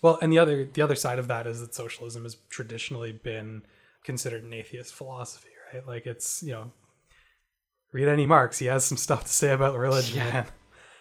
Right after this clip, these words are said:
Speaker 1: And any, any attempts at socialism or, or communism have traditionally been, uh, accompanied by,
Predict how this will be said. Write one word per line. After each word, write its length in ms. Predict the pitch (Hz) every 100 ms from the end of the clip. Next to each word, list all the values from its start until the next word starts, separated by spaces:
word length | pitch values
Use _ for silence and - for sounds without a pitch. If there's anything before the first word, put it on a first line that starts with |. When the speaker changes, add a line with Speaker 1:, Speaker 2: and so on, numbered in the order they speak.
| _
Speaker 1:
And 380 | 131 127 123 127
any, 460 | 131 143 139 131 135
any 180 | 139 139
attempts 360 | 131 127 127
at 120 | 127
socialism 640 | - 127 - 123 117 117 113
or, 200 | 113 113
or 260 | 120 117 110
communism 580 | 123 120 127 110 110 107
have 220 | 110 107
traditionally 500 | 127 113 - 120 113
been, 380 | 113 113 117 117 _ _ _ _ _ -
uh, 160 | 117 113
accompanied 440 | - 117 131 131
by, 560 | 127 120 131 135 139 139